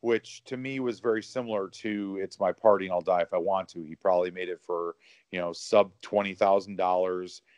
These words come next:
and, you know, put it together with a bunch of his friends. And, you know, it had that low budget feel to it,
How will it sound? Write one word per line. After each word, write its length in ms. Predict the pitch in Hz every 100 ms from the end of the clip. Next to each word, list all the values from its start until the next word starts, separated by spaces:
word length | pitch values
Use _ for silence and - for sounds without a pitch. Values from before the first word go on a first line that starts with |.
| _ 87
and, 440 | 87 87 87 87
you 100 | 90
know, 140 | 87 85
put 220 | - 107
it 80 | 101
together 440 | 98 104 95 101
with 160 | 95 90
a 40 |
bunch 300 | 90 90 -
of 60 | 95
his 140 | 95
friends. 680 | - 98 95 95 95 92 - 92
And, 340 | 90 87 87 _ _ _ -
you 60 | 98
know, 120 | 95
it 60 | 92
had 180 | 107 95
that 220 | 104 87
low 200 | 104 110
budget 360 | 104 104 92 -
feel 300 | 113 113 107
to 280 | - 110
it, 120 | 107